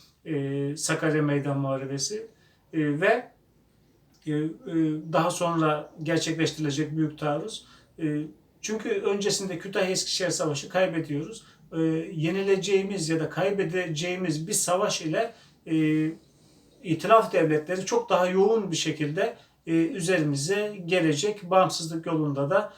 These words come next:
e, en büyük yarayı alacağımız kritik bir dönemden geçiyoruz.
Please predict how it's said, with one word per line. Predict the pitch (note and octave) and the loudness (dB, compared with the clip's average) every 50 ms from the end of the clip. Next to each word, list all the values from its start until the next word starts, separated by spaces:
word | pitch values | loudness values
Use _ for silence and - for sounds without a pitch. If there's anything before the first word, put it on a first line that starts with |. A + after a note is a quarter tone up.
| - _ _ _ - | -20 _ _ _ -6
e, | D#3+ D#3 D3+ D3+ D3+ D3+ D#3 - - _ - | -4 -4 -2 -2 -4 -6 -8 -10 -16 _ -2
en | - G#3+ G#3+ F#3+ E3 | 0 2 2 2 4
büyük | D#3 D#3 D3+ D3 - | 4 2 2 2 0
yarayı | E3+ F3 E3 D#3+ D#3+ D#3+ - - G3 | 2 2 4 4 4 4 2 2 2
alacağımız | F3+ F3 F3+ E3 D3+ E3+ D#3+ D#3 F#3 A3 A3+ A3+ - - - _ _ - | 2 2 2 2 2 0 0 0 0 0 -2 -4 -4 -8 -16 _ _ -8
kritik | - G#3+ G#3+ G#3+ - G3 F3+ E3+ | -4 -2 0 0 0 0 0 2
bir | E3 E3 D#3+ E3 | 2 4 6 6
dönemden | G3 G3 E3 D#3+ D#3 D#3+ G#3 A#3 A#3 A#3 G3+ | 6 6 6 6 4 4 2 2 0 -2 -2
geçiyoruz. | A3 A3 - - - D#3 D3+ D#3 - - - - - | -2 -2 -2 0 0 0 0 0 -2 -4 -8 -10 -14